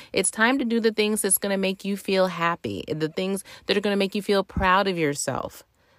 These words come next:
You know, uh, for me personally, starting this podcast was one of those type things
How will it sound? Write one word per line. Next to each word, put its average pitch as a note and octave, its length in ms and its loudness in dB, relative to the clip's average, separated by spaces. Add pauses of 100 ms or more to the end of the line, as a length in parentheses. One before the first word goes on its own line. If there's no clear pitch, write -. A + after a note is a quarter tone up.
(300)
You F3 140 2
know, F3 320 2 (420)
uh, - 100 2 (180)
for G#3 120 4
me G#3 360 0
personally, F#3 800 2 (180)
starting B3+ 420 4
this G#3+ 160 2
podcast F#3 760 2
was D3+ 180 0
one F3 160 0
of E3+ 80 2
those D#3 220 4
type C#3 260 -4
things G#2+ 380 -4